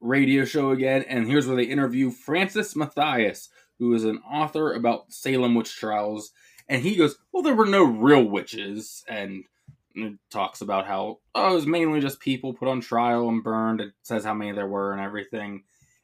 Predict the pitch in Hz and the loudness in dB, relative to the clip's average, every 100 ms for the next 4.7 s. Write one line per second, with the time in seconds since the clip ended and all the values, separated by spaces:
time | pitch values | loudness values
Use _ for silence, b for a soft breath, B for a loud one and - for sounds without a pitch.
0 | - 120 107 131 175 160 147 139 139 131 | -8 -4 -2 0 0 0 -2 -4 0 2
1 | 113 - - - - 113 151 175 196 - | 2 -2 -12 -16 -6 2 6 6 2 -6
2 | 135 135 - 131 151 240 226 - 185 214 | -6 -6 -4 0 2 0 -2 -4 -4 -2
3 | 214 208 - 208 202 143 113 - 110 101 | -4 -6 -8 -6 -4 -4 -4 -4 -4 -4
4 | 101 - - 247 117 107 | -6 -6 -4 0 0 -2